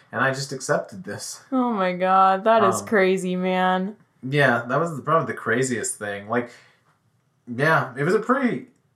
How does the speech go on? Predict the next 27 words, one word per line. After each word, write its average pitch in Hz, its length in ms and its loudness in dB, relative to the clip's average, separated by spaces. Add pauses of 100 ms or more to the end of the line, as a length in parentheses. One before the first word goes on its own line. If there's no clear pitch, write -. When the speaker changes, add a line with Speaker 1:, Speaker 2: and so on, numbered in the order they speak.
(120)
Speaker 1:
solid 131 640 2
trip 143 380 -2
'cause 120 160 0
everything 135 340 0
was 113 180 -4
so 110 520 -4 (760)
planned 110 480 -6
out, 104 380 0
and 98 220 -10 (800)
there 120 100 -12
were 127 60 -8
no, 139 180 -4
like, 123 220 -6
hiccups, 147 560 -8
and 104 220 -16 (1160)
yeah, 151 240 -12
it 135 60 -18
was 131 160 -14
pretty, 143 460 -6 (460)
the 127 180 -12 (140)
whole 147 200 -6
trip 147 260 -10
we 131 140 -8
were 123 100 -6
completely 170 720 -10
in 123 120 -12
control. - 600 -14